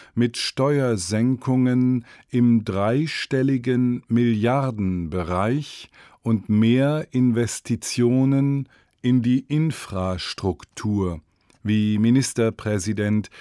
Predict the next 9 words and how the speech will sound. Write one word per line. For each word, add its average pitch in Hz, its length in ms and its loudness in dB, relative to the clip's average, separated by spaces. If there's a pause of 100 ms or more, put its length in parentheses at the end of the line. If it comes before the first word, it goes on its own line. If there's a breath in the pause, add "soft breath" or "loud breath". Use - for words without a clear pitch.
(160 loud breath)
Li 123 320 2
Keqiang 110 720 -2 (280 soft breath)
zum 120 460 2
Auftakt - 880 -6
der 98 220 -2
Jahrestagung 107 1500 -2 (280 loud breath)
des 104 320 -4
Volkskongresses 101 1400 -4
mitteilte. 87 840 -4